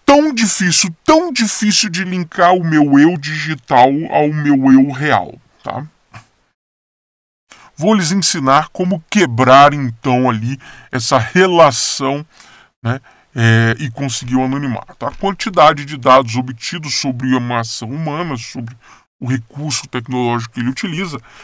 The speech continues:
é insuficiente, então, pra montagem, então, de um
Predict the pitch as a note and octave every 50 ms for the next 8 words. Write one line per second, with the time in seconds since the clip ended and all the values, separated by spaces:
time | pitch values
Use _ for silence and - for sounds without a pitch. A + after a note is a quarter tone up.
0 | - - - G#3 A3 A3+ - - - A#3+ G#3+ - A#3 G#3 - - - F#3 F#3+ F#3+
1 | - - G#3 F3 D#3 F3 E3+ E3 - F#3 F3+ F3 F#3+ F#3+ F3+ D#3 - - D3 D3+
2 | E3+ F3 D#3 C#3 D3 C#3 A#2+ D3+ D#3 D#3 C3+ C#3+ D3+ D3 C#3